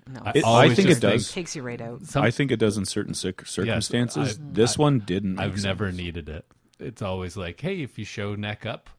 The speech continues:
Speaker 2: I'll know that they don't have any <laughs> clothes on.
Speaker 1: Yeah.
Speaker 2: I don't actually need to see them." But,
Speaker 1: Yeah.
Speaker 2: yeah.
Speaker 1: I just think it takes me out 'cause I just think of the actress
Speaker 2: Yes,
Speaker 1: every
Speaker 2: yeah.
Speaker 1: time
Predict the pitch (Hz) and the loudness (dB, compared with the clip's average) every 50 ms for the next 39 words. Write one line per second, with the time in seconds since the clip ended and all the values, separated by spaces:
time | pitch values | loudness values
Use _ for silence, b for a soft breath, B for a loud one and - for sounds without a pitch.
0 | _ _ - 101 98 107 107 113 117 127 156 175 170 160 127 92 87 85 - - | _ _ -8 -6 -4 -4 -4 -4 -2 -2 -2 -2 -2 -2 -4 -6 -8 -10 -10 -12
1 | 92 87 85 87 90 95 82 87 85 85 90 95 95 - - - - - 160 98 | -10 -8 -8 -8 -10 -10 -12 -12 -12 -10 -10 -10 -8 -8 -6 -4 -4 -4 -4 -6
2 | 98 - 123 101 87 87 87 98 104 117 127 131 - 131 110 - - 117 110 107 | -8 -6 -6 -4 -4 -4 -6 -6 -8 -10 -14 -14 -14 -14 -14 -8 -4 -2 0 0
3 | 101 98 98 - - - 107 98 95 92 98 92 - - 92 85 90 78 80 78 | 0 -2 -2 -4 -6 -8 -8 -8 -8 -8 -10 -12 -12 -12 -12 -12 -10 -12 -12 -12
4 | 78 76 78 82 - 82 78 - - - - - - - - 69 71 _ _ _ | -12 -14 -14 -16 -18 -18 -18 -20 -20 -20 -20 -20 -20 -20 -20 -20 -20 _ _ _
5 | 185 190 190 220 - - 214 - 196 196 - 233 226 - 214 196 180 175 - 170 | -10 -8 -8 -8 -8 -8 -8 -8 -6 -6 -6 -6 -4 -4 -4 -4 -4 -4 -6 -6
6 | 160 156 151 160 151 - 151 135 135 131 131 117 117 123 - - - 69 82 107 | -8 -8 -8 -10 -10 -12 -12 -12 -10 -10 -8 -8 -8 -10 -10 -14 -16 -14 -12 -8
7 | 101 92 90 71 - - - 135 123 120 139 127 82 - 87 107 110 127 | -6 -6 -6 -6 -8 -12 -14 -14 -14 -12 -10 -10 -8 -8 -8 -10 -12 -16